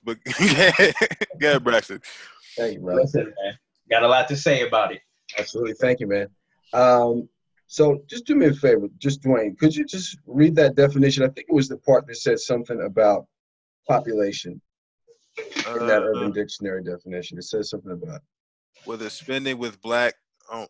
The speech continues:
Speaker 1: on businesses online. Oh, I got it right here. Um, is a lifestyle that encourages the economic growth and development of the black, of the black people as a whole, with the purpose of increasing the wealth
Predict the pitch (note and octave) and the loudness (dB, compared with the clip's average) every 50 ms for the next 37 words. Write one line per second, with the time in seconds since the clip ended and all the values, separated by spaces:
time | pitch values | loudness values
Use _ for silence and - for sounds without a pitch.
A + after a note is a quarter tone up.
0 | - A2+ C3 - A2+ A2+ - G#2+ - - - G2+ G#2 G2+ G2+ G2 G2+ G#2 G#2+ G#2+ | -2 -2 -2 -2 -2 -12 -18 -20 -20 -20 -20 -18 -18 -16 -16 -16 -14 -14 -14 -12
1 | - - D3+ C#3 A#2+ A#2 B2+ A#2+ A2 G#2 G2 F2+ F#2 F#2+ G2 G2 F#2 F2+ - - | -6 -2 -2 0 0 -2 -2 -2 -2 -2 -2 -2 -4 -6 -6 -8 -10 -14 -12 -8
2 | G#2 G#2+ G#2+ G#2+ G#2 G#2 - _ _ _ _ _ _ _ _ _ _ _ _ - | -8 -6 -6 -8 -10 -12 -18 _ _ _ _ _ _ _ _ _ _ _ _ -14
3 | A#2 A2 A2+ A2+ C3+ D#3 E3+ - - D#3+ C#3+ C#3 C3 G2+ A2 A2 - C3+ C3 C3 | -10 -8 -2 0 0 0 0 0 0 0 2 2 0 -2 -2 -4 -4 -2 -2 -2
4 | C3 A#2+ A#2+ A#2+ A2 A2 A2+ - _ B2 B2+ - C#3 C3 B2+ B2 A#2+ G#2 A#2+ A#2+ | -2 -4 -4 -8 -8 -8 -10 -6 _ -4 -4 -4 -4 -4 -4 -6 -6 -8 -10 -10
5 | A2+ - A2 G#2 G2+ F#2+ F2+ G#2+ B2 B2+ B2 B2 B2 - - G#2+ G2 G#2+ G2 E2+ | -10 -10 -10 -10 -10 -10 -4 -2 -2 -2 -2 -6 -8 -10 -10 -12 -12 -12 -14 -8
6 | G#2+ A2+ A#2+ A#2+ - _ _ _ _ _ G#2+ G#2+ G2 F#2 F#2 G2+ F#2+ F2+ G#2 A2+ | -4 -2 -2 -2 -4 _ _ _ _ _ -12 -12 -12 -14 _ -14 -10 -6 -4 -4
7 | A2 - _ - A2+ G#2+ - - F2+ F2+ - _ _ _ _ _ _ _ _ _ | -4 -4 _ -10 -12 -12 -12 -14 -18 -20 -20 _ _ _ _ _ _ _ _ _
8 | _ _ _ _ _ _ _ _ - A#2 A#2 A2 G#2+ G2 - B2+ B2+ A#2+ A2 G2+ | _ _ _ _ _ _ _ _ -4 -4 -4 -2 -4 -6 -4 -4 -4 -2 -4 -4
9 | F#2+ F2+ - G#2+ G2+ - G2+ - - - C#3 B2+ - B2 G#2+ - - G2+ G#2+ G2+ | -6 -8 -10 -10 -10 -10 -12 -8 -4 -4 -4 -2 -4 -8 -8 -8 -12 -12 -12 -12
10 | - - - C3+ C3+ - - A#2+ A2 G2+ F#2+ F#2 G#2+ A2+ A#2 A2 - | -12 -8 -6 -4 -4 -4 -6 -8 -8 -8 -6 -4 -4 -4 -4 -4 -8